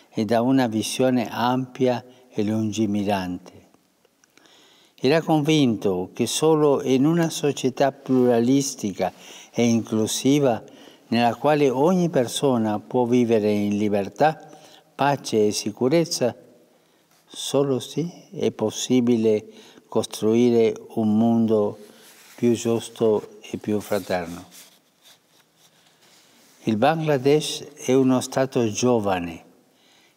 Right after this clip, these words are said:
e ha sempre avuto un posto speciale nel cuore dei papi, che fin dall'inizio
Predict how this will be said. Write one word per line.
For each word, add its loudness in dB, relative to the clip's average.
e 2
ha 0
sempre -2
avuto 0
un 2
posto -2
speciale 0
nel -2
cuore 2
dei 0
papi, -4
che -4
fin 0
dall'inizio 0